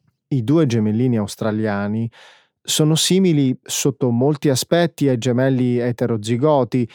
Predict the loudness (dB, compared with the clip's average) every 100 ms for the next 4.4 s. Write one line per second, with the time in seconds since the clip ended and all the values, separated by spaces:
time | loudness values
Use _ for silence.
0 | -16 _ _ _ -2 2 2 2 2 0
1 | -2 0 -2 0 0 0 -2 -2 -2 -2
2 | -4 -2 0 0 0 -2 -2 -2 -4 -4
3 | -2 0 0 0 0 0 0 0 0 -2
4 | -4 -4 -4 -6